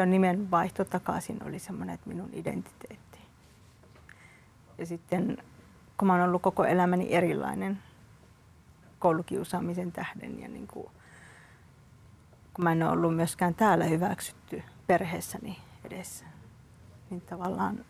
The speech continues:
mä oon ol-, mä oon aina sanonut, että mä oon kasvanut täällä yksin.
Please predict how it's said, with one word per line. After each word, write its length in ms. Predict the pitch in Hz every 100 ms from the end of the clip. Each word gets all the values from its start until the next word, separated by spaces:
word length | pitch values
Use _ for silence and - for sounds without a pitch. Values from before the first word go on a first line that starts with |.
| - - - - - - -
mä 80 | 170
oon 180 | 170
ol-, 100 | 175 - - - -
mä 100 | 202
oon 140 | 175 190
aina 160 | 220
sanonut, 240 | 214 180 175
että 100 | 190
mä 40 |
oon 80 | 170
kasvanut 420 | 180 - 175 170
täällä 200 | - 180
yksin. 360 | 170 175 -